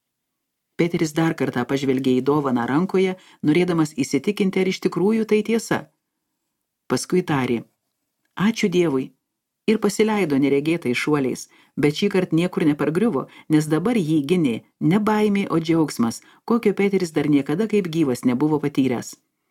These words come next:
Dingo visos baimės ir išgąsčiai. Dabar jis žinojo, kad kiekvieną savaitę turės rankoje dešimtuką ir tai bus visą gyvenimą. Kai paskui draugija, linksmai pavalgiusi pietus, šnekučiuodama sėdėjo prie trobelės,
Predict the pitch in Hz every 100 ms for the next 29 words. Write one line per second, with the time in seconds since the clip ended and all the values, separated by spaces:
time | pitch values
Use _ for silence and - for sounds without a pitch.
0 | _ _ - 170 262 233 208 185 208 175
1 | 143 143 175 175 160 139 143 143 123 -
2 | 107 - _ - - - 156 226 220 196
3 | 185 190 202 190 170 - 143 185 226 165
4 | - 127 160 226 214 117 - 196 202 175
5 | 190 190 160 151 135 - 123 123 262 240
6 | 233 _ _ - 160 175 277 240 226 135
7 | 151 170 143 147 131 120 113 - _ _
8 | _ _ _ _ _ _ _ _ _ _
9 | _ _ _ _ _ - 156 165 190 240
10 | 190 190 175 160 165 185 156 135 160 185
11 | 170 147 165 165 135 127 135 123 - 185
12 | - _ _ - 151 151 190 - 233 208
13 | 180 - 131 156 185 139 131 131 127 156
14 | 190 123 -